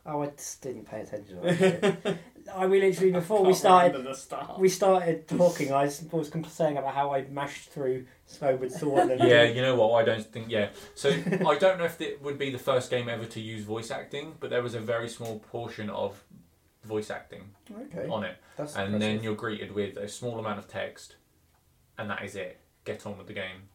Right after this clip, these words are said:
Speaker 2: What is the voice acting? I can't remember what it says.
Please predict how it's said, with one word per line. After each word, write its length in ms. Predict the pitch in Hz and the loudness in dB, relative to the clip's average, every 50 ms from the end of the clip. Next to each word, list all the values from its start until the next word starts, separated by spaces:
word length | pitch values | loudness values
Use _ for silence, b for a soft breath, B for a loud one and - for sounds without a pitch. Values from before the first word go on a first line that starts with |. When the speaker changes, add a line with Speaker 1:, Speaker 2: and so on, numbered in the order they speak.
| _ _ _ | _ _ _
Speaker 2:
What 200 | - 151 165 170 | -8 -6 -6 -6
is 80 | 170 170 | -6 -8
the 80 | - 196 | -10 -10
voice 300 | 185 190 185 196 170 156 | -8 -8 -8 -8 -6 -8
acting? 340 | 123 113 113 - - 127 | -10 -10 -12 -16 -18 -16
I 60 | 123 127 | -16 -16
can't 260 | 127 - 165 160 - | -14 -14 -14 -14 -12
remember 240 | 151 147 147 143 139 | -12 -12 -12 -12 -14
what 100 | 143 143 | -16 -16
it 60 | - | -18
says. 360 | - 160 147 139 131 - - | -16 -16 -18 -18 -18 -20 -16